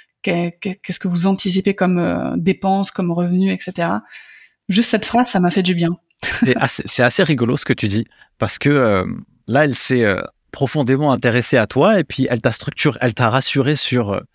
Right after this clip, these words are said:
Speaker 2: sur ce que t'as déjà réalisé.
Speaker 1: Mm.
Speaker 2: Donc tu te dis, « Bon, ça va, d'un point de vue, euh,
Speaker 1: Ouais.
Speaker 2: chiffre, toi, t'as la point
Speaker 1: C'est
Speaker 2: de,
Speaker 1: ça.
Speaker 2: t'as, t'as, t'as la vision business, parce que t'es,
Speaker 1: Mm.
Speaker 2: t'es là-dessus. » Mais, euh, d'un point de vue chiffre, tu dis, « OK, tranquille. » Et donc, euh, euh, cet aspect, euh, émotionnel un peu, il est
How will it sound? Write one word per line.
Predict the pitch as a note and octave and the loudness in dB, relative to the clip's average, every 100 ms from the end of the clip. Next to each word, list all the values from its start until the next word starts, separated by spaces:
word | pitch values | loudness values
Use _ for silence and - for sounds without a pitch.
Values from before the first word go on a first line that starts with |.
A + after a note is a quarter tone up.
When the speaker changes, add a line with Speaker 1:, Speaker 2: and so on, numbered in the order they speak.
| _ | _
Speaker 2:
sur | - C#3 | -4 -4
ce | - | 0
que | D3 | 0
t'as | D3 B2 | 2 0
déjà | G#2+ C#3+ D3+ C#3 B2+ _ | 2 2 2 -2 -4 _
réalisé. | A#2 A2 C3 A#2+ B2 G#3+ | -6 2 2 2 2 4
Speaker 1:
Mm. | |
Speaker 2:
Donc | G#3 - | 4 2
tu | - | -2
te | |
dis, « | G#2+ D3+ | 0 0
Bon, | B2 | 0
ça | G#2 A2+ | 0 2
va, | C#3+ G#3+ _ _ - | 2 0 _ _ -4
d'un | A#2+ | 0
point | C3 | 2
de | A#2+ | 2
vue, | D3 | 4
euh, | - | 4
Speaker 1:
Ouais. | |
Speaker 2:
chiffre, | - - D3+ - - _ - | 2 0 -2 -4 -20 _ -6
toi, | C#3+ | 0
t'as | B2 | 2
la | A#2 | 2
point | C3 | 4
Speaker 1:
C'est | B2+ | 4
Speaker 2:
de, | |
Speaker 1:
ça. | A2 | 4
Speaker 2:
t'as, | C3 | 2
t'as, | G#2+ - | 2 -2
t'as | - - | -2 2
la | B2+ | 2
vision | B2 C3 | 2 0
business, | G#2+ C3 D3 B2+ - _ - | 0 -2 0 -2 -4 _ -20
parce | - | -12
que | - | -6
t'es, | G2+ A#2+ G2+ | 2 4 4
Speaker 1:
Mm. | |
Speaker 2:
t'es | G#2+ | 0
là-dessus. » | A2 - - - _ _ _ - - | -2 0 0 -2 _ _ _ -20 -8
Mais, | B2+ D3+ | -2 2
euh, | C3+ A#2+ | 4 4
d'un | B2+ | 2
point | C#3 | 2
de | B2+ | 0
vue | |
chiffre, | A#2+ A3+ | 2 2
tu | D#3 | 2
dis, « | - | 2
OK, | F3 A3+ - D3+ F#3 _ _ | 2 2 2 0 -2 _ _
tranquille. » | - D#3+ - D#3+ C#3+ | -6 -6 0 0 0
Et | B2+ | 0
donc, | A#2+ F#3 - | 0 0 2
euh, | C#3 A2 - _ - - | 2 2 -2 _ -8 0
euh, | A2 G#2 | 2 2
cet | - B2 | 0 0
aspect, | B2 - E3 C#3+ | -2 -2 2 4
euh, | A2+ G2 - _ _ _ - | 4 0 -6 _ _ _ -2
émotionnel | C3+ C#3 - C#3 D#3 D3+ | 0 2 2 2 4 2
un | A#2 | 2
peu, | - E3+ - | 2 0 0
il | A#2 | 0
est | B2+ | 0